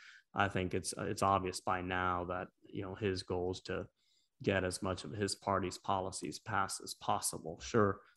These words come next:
this infrastructure bill will help and will, will give him a crutch, uh, to say he worked in a bipartisan way. But I think a lot of the credit <laughs> for, for that bill goes to Kyrsten Sinema,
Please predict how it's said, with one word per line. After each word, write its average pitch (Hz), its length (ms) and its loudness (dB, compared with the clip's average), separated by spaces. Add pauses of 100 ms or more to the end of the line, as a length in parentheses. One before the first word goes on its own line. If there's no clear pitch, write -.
this 95 200 0
infrastructure 101 760 0
bill 95 420 0 (340)
will 95 160 4
help 101 480 10
and 92 120 0
will, 92 220 0
will 104 140 -2
give 101 240 4
him 92 140 0
a - 40 -4
crutch, - 600 2 (440)
uh, 92 180 2
to 95 140 -4
say 98 300 2
he 98 140 0
worked 95 280 2
in 90 100 -2
a 87 60 -4
bipartisan 92 680 2
way. 104 180 10
But 95 160 4
I 95 80 4
think 104 220 6 (580)
a 95 60 4
lot 101 220 10
of 92 60 6
the 101 80 4
credit 104 440 6 (120)
<laughs> 143 120 -14
for, - 320 -10 (320)
for 127 180 4
that 110 240 6
bill 107 200 6
goes 101 260 4
to 98 100 0
Kyrsten 104 500 2
Sinema, 98 520 4